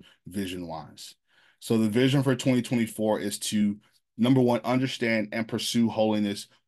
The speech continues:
for the purpose of obeying God. So to understand what holiness is, to pursue it,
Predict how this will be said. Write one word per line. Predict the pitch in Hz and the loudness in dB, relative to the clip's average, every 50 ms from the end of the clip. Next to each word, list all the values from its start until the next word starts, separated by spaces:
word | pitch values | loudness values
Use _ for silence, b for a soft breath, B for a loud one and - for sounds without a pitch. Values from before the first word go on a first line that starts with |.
| _ - | _ -2
for | 120 127 | -2 0
the | 127 120 | 0 -2
purpose | - - 123 113 - 117 107 - | -2 -2 -4 -2 -2 -4 -4 0
of | 110 101 - - - | -2 -2 -2 -2 -4
obeying | 98 101 95 87 104 101 101 95 95 | -4 -4 -2 0 0 0 0 -2 -4
God. | 90 85 80 76 - - _ _ _ _ _ _ _ _ _ _ _ _ _ _ _ _ _ _ _ _ _ _ _ _ _ _ _ _ _ _ _ _ _ _ _ _ _ _ _ _ _ _ _ _ _ _ _ | -4 -6 -8 -10 -12 -18 _ _ _ _ _ _ _ _ _ _ _ _ _ _ _ _ _ _ _ _ _ _ _ _ _ _ _ _ _ _ _ _ _ _ _ _ _ _ _ _ _ _ _ _ _ _ _
So | - - 117 107 104 | -8 -4 -2 -2 0
to | 101 - - | -2 -2 -2
understand | 107 123 135 139 139 131 - - 110 110 107 107 104 104 110 123 127 _ _ _ _ - | 0 2 2 2 2 0 -2 -2 -2 0 0 0 0 0 -2 -4 -6 _ _ _ _ -8
what | 90 104 107 - | -4 -4 -4 -4
holiness | - 113 107 110 110 110 110 110 - - | 0 0 0 2 2 0 0 0 -2 -4
is, | 98 95 98 104 - - - - _ _ _ _ _ _ _ _ _ _ _ _ - | -4 -4 -4 -6 -8 -10 -14 -16 _ _ _ _ _ _ _ _ _ _ _ _ -4
to | - 123 | -4 -4
pursue | - 120 110 - - - 156 147 120 | -2 -2 -2 -2 0 4 4 4 6
it, | 104 107 104 | 4 2 -2